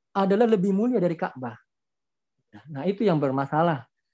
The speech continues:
Jadi kalau berdoa ngeriung kuburan, ya boleh dia menghadap kemana dia inginkan, tapi yang afdol, yang afdol menghadap ke kiblat. Ya, tapi dengan tidak ada keyakinan bahwasanya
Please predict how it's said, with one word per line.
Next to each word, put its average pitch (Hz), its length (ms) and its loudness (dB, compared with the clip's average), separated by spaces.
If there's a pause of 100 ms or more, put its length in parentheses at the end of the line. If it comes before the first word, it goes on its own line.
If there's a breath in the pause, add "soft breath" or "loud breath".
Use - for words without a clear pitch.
(140)
Jadi 190 80 -2
kalau 220 240 4
berdoa 190 320 4
ngeriung 214 480 2
kuburan, 190 640 2
ya 185 80 2
boleh 196 480 2
dia 160 160 2
menghadap 151 400 0
kemana 139 400 -4
dia 131 320 -2
inginkan, 151 580 -4
tapi 185 260 0
yang 170 80 2
afdol, 180 680 2 (440)
yang 170 160 0
afdol 180 320 0
menghadap 143 400 -2
ke 135 160 -8
kiblat. 139 400 -2 (460)
Ya, 120 160 -10
tapi 160 320 -2
dengan 214 480 2
tidak 190 320 0
ada 180 320 0
keyakinan 180 720 0
bahwasanya 165 560 2